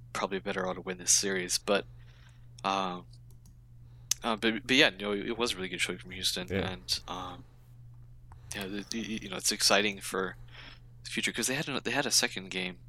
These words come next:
Speaker 1: this week too. Who'd they play? Let me see. They played, I think they had two games this week.
Speaker 2: Houston did not. New
Speaker 1: Oh,
Speaker 2: York
Speaker 1: j-,
Speaker 2: did.
Speaker 1: just one.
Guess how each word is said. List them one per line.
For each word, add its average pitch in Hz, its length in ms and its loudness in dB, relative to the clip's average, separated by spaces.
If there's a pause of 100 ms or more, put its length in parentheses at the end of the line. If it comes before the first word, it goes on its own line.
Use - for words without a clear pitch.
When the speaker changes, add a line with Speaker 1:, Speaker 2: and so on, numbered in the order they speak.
(180)
Speaker 1:
this - 200 -2
week 90 160 -4
too. 95 220 4
Who'd 98 160 -10
they 104 80 -4
play? 113 420 -8
Let - 100 -16
me - 40 -14
see. - 180 -6 (1400)
They - 80 -10 (100)
played, 92 1160 -8
I - 40 -16
think - 200 -12
they - 60 -6
had 185 120 -8
two - 120 0
games - 200 -8
this - 160 -4
week. 117 120 -10 (200)
Speaker 2:
Houston 101 420 2
did 80 160 -2
not. 78 540 -2
New 92 140 2
Speaker 1:
Oh, 87 40 6
Speaker 2:
York 87 180 0
Speaker 1:
j-, 80 140 2
Speaker 2:
did. 80 80 2
Speaker 1:
just - 220 4
one. 82 140 -8